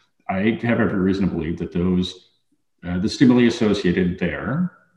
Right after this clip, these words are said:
with, with reinforced responding would come to exert discriminative control. Um,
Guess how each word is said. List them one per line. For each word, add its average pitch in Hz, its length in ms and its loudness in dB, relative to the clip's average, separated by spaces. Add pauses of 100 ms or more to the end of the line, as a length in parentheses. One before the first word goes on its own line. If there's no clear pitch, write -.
(320)
with, - 420 -6 (160)
with 87 320 -6
reinforced 87 520 -2
responding 82 400 -6
would 90 120 -4
come 87 200 -4
to 90 80 -6
exert 90 320 -8
discriminative 78 400 -12
control. - 500 -16 (1160)
Um, 85 340 -8